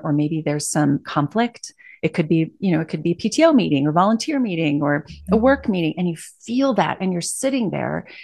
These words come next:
Speaker 1: and you're, you're thinking, "This sucks. Like, okay,
Speaker 2: Yeah.
Speaker 1: I feel this." How, as someone who's sitting there feeling that, can you try to be the more dominant energy, emotion in that room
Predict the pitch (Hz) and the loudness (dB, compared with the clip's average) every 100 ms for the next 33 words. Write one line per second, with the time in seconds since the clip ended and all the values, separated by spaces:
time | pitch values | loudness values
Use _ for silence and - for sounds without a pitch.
0 | - 180 175 170 165 - - - 190 190 | -6 0 2 2 2 -4 -20 2 2 6
1 | 202 190 175 165 - - 214 - 156 160 | 4 4 4 2 -2 -6 -6 -4 -6 -6
2 | - - - 165 147 143 - _ 190 196 | -10 -14 -8 0 0 0 -8 _ 0 4
3 | 208 208 160 - 208 190 151 175 - - | 4 4 0 0 2 4 4 2 -2 -8
4 | - _ _ - 175 180 185 202 233 254 | -20 _ _ -12 -4 2 4 6 4 2
5 | - 180 175 - 185 180 170 175 - 185 | 0 -2 -2 -2 0 2 2 0 0 0
6 | 185 170 160 - 185 196 185 160 151 151 | 2 2 2 0 0 2 2 2 2 0
7 | - - 175 180 185 185 190 202 202 - | -4 -4 -2 0 0 2 2 2 -2 -20
8 | _ _ - 175 170 160 185 190 175 160 | _ _ -2 0 2 2 2 4 4 4
9 | 156 - _ _ 180 160 160 165 156 151 | 0 -10 _ _ 0 4 4 6 4 2
10 | - - - _ _ 175 160 160 151 156 | 0 -16 -20 _ _ 0 2 0 -2 -2
11 | 151 - 151 151 160 160 151 147 147 143 | -2 0 2 2 0 0 0 0 0 -2
12 | - 156 143 139 147 | 0 2 4 4 0